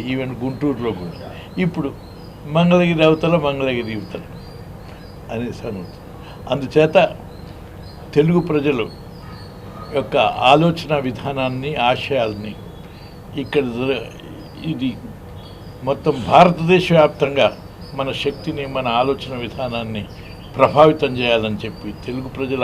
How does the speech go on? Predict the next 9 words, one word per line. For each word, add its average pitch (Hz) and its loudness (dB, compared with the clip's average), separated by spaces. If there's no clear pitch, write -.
అవసరం 160 4
వచ్చినప్పుడు 117 -8
సమైక్యంగా 160 6
ప్రజల 143 0
సమస్యల 135 -10
గురించి, 120 -10
చారిత్రక 151 2
అవసరాల 123 0
గురించి 107 -8